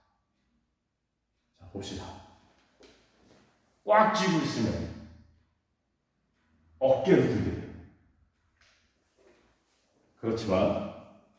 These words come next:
힘을 풀고 왼손을 밀어서, 그럼 오른손은 당기고 있죠.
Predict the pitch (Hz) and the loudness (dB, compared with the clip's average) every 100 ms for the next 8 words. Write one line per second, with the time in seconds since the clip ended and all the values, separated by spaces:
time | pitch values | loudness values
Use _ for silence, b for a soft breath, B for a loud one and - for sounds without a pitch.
0 | _ _ - 156 151 143 - 170 185 226 | _ _ -10 -2 2 4 4 2 2 2
1 | - - - - _ _ _ _ _ - | -2 -10 -16 -20 _ _ _ _ _ -4
2 | 104 117 123 123 123 180 - - 90 95 | 0 2 2 2 4 2 0 -6 -8 -6
3 | 98 87 - - - _ _ 143 127 147 | -6 -6 -10 -16 -20 _ _ -2 4 6
4 | 147 151 147 - 139 127 92 - | 6 6 4 2 2 2 0 -4